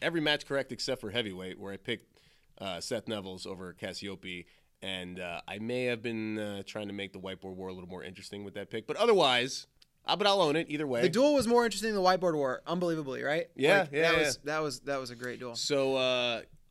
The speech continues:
Speaker 2: I know we'll get
Speaker 1: so
Speaker 2: into
Speaker 1: yeah,
Speaker 2: the
Speaker 1: we're staying consistent is the
Speaker 2: Okay.
Speaker 1: bottom line.
Speaker 2: Okay.
Speaker 1: This is how we've always done in a flow. We're not gonna make exceptions. Sorry that you want it that way.
Speaker 2: All right.
Speaker 1: And I understand where you're coming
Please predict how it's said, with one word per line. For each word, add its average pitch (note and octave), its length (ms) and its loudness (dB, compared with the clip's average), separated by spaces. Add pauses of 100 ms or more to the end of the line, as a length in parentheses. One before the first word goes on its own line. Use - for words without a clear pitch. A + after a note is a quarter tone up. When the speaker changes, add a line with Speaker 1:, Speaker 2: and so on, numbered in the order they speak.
(200)
Speaker 2:
I G3 60 6
know B3+ 140 10
we'll B3+ 100 8
get A#3 140 6
Speaker 1:
so D#3 80 4
Speaker 2:
into D#3+ 100 8
Speaker 1:
yeah, C#3+ 120 10
Speaker 2:
the C3+ 60 2
Speaker 1:
we're E3+ 140 4
staying F#3 600 4
consistent D3 640 -2
is A#2+ 100 -2
the F#3+ 80 0
Speaker 2:
Okay. F#3 60 0
Speaker 1:
bottom A#2+ 260 4
line. G2 300 -2
Speaker 2:
Okay. A#2 80 2
Speaker 1:
This A#3+ 100 4
is F#3+ 100 -2
how C3 200 4
we've B2 200 -2
always E3 320 0
done F3 140 2
in E3+ 80 2
a E3+ 60 2
flow. E3 240 4
We're B2+ 160 2
not B2+ 240 0
gonna B2+ 100 -2
make B2 180 -2
exceptions. A#2+ 520 -6
Sorry A#2+ 300 -2
that G#2+ 120 -4
you G#2+ 140 -8
want G2+ 180 -8
it F#2+ 80 -12
that F#2+ 160 -8
way. F#2+ 340 -8
Speaker 2:
All D3 80 2
right. D#3 280 2
Speaker 1:
And B2+ 100 0
I A#2+ 120 2
understand A2+ 420 -4
where G2 60 -10
you're G2 100 -10
coming E2 240 -14